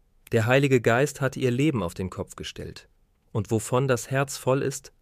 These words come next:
davon geht nun mal der Mund über. Diese Erfahrung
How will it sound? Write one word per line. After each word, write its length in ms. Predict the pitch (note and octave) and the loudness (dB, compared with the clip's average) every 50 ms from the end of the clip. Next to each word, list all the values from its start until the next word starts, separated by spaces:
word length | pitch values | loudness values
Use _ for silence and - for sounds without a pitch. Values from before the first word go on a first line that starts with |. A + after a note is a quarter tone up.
| _ _ | _ _
davon 460 | - G#2 G#2+ A2 - - A#2+ A#2+ A2+ | -4 -4 -4 -4 -4 -4 -4 -4 -4
geht 240 | G#2 A2 A2 A2 - | -2 -4 -4 -2 -2
nun 160 | G#2 G#2 G#2 | -2 0 0
mal 160 | G2+ G2 G2 | 0 0 -2
der 140 | G2+ G#2+ G#2+ | -2 -2 -2
Mund 240 | A2 A2+ A2 G2 - | 0 0 0 0 -2
über. 360 | - F#2 E2 E2+ D#2 D2+ - _ _ _ _ _ _ _ _ _ _ _ _ _ _ _ _ _ _ _ _ _ _ _ - - - | -6 -12 -10 -10 -10 -12 -14 _ _ _ _ _ _ _ _ _ _ _ _ _ _ _ _ _ _ _ _ _ _ _ -20 -8 -2
Diese 220 | C#3+ D3+ D#3 E3 | -2 2 4 4
Erfahrung 680 | - A#2 - - A#2 A2+ A#2 A2+ B2 B2+ B2+ B2 - | 2 2 -2 -2 -2 0 0 2 2 0 0 0 -4